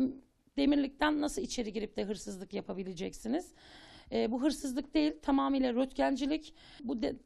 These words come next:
direkt gözetliyordu. Kendi çocuğum da var tabii ki de. E, tedirgin miyim? Tedirginim. İnsanların, hani böyle insanlar yüzünden insanların başı derde giriyor. Emniyetimize gittim zaten şikayette bulunmak için.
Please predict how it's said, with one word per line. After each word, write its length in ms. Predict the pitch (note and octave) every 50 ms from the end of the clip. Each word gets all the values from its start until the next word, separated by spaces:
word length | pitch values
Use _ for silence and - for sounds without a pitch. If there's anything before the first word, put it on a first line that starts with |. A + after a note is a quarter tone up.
| _ _ G3+ - _ G3+ G3+ -
direkt 320 | D#4+ D#4+ D#4+ D#4+ D#4+ -
gözetliyordu. 520 | C#4 A#3+ F#3+ B3 B3 B3 - A#3+ G#3+ F#3+ - - -
Kendi 480 | - A#3+ A3 A#3 B3+ C4+ C#4+ - - -
çocuğum 360 | - - G#3+ E3+ F#3+ F3+ F3+
da 100 | F3 F3+
var 200 | F#3 G#3 G#3 F#3+
tabii 220 | - G#3+ F3 F#3 F3+
ki 140 | - F#3 E3+
de. 200 | A#3 D#4 E4+ A#4 - - - - - - - - _ -
E, 420 | - G#3 G#3 G3+ G3+ G3+ G3 - -
tedirgin 460 | - A#3+ A3+ F#3+ C#4 B3 A3+ C#4+ D4
miyim? 440 | D4 C#4+ C#4 C#4+ D4+ D4+ D4+ D4 B3+
Tedirginim. 760 | - - - A#3+ G3 A3+ C#4 C4 C4 D4+ D4 D4+ D#4 D#4+ D#4 - - - - _ -
İnsanların, 680 | - B3+ C4 C4 - C#4 C4 C4 C4 B3+ C4 C4+ C4+ - - -
hani 300 | A#3+ B3+ A#3+ A3+ - A#3+
böyle 240 | C#4 C#4+ C#4+ C4+
insanlar 480 | B3 A3+ A3 - - A3 G#3 G#3+ G#3+ G#3
yüzünden 360 | G#3+ G#3+ G3 G#3+ A#3+ C#4 C#4+
insanların 560 | C#4+ B3 A#3+ - - A#3 A#3 A#3 A#3+ B3+ B3
başı 220 | G#3 F3+ - - D#3+
derde 260 | E3 D#3 D#3 D#3 E3+
giriyor. 280 | E3 - G#3 A3+ A3 - _ _ _ _ _ -
Emniyetimize 680 | - G3+ G3+ G3+ G3+ G3 G3+ - - G#3+ G#3 F#3 F3 G3+
gittim 340 | G3 G#3 G3+ - - A3+ G#3+
zaten 420 | F3+ F3+ E3 E3 E3 - A#3+ D4 - _ _ _ - - - - - -
şikayette 520 | - - - - G#3 F#3+ F#3 - G#3 F#3
bulunmak 380 | E3+ F3 F3 E3+ E3+ E3 - -
için. 340 | - - - A#3 C#4+ C#4